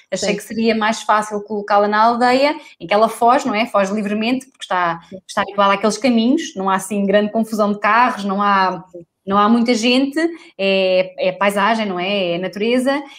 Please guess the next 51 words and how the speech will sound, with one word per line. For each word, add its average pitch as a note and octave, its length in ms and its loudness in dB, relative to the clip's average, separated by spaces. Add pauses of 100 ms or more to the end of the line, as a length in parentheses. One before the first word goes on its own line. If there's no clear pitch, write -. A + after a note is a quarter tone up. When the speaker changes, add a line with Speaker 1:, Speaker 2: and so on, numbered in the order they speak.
(140)
Speaker 1:
E G#3+ 40 -6
eu G#3+ 40 -4
queria A3+ 160 0
muito B3 160 0
que B3 80 -2
essa B3+ 140 -2
criança B3+ 280 0
então B3+ 240 0
fugisse A3+ 320 -6
de - 60 -20
casa C4 380 2
e C4+ 80 0
se - 200 -12 (200)
deixasse A#3 480 0
perder G#3+ 260 0
na A3+ 200 2
aldeia C4 540 2 (300)
e - 20 4
ao A#3 80 4
mesmo C4 360 2
tempo C4 260 0
que - 80 -20
foge, B3 460 2 (420)
vai B3+ 220 2
conhecendo C4+ 380 0
as D4+ 100 0
pessoas D4+ 500 0
que - 100 -2
ela A3+ 140 6
vê A#3 160 2
passar, A3+ 480 0 (460)
eh, G3 160 2
quando G3+ 160 -2
vai F#3+ 140 0
de F#3+ 80 -10
carro, A#3 340 0
com G3+ 80 -4
a G3 40 -4
mãe G3+ 200 -2
para G3+ 100 -2
a G3 40 0
escola A3+ 520 2
ou F#3 80 0
para F#3+ 140 -2
algum G3 200 -2
sítio, B3+ 460 -6 (240)
em A3 80 -8
que A#3 60 0
ela A3 140 2
Speaker 2:
Claro. G#3 140 0
Speaker 1:
vê G#3+ 240 -2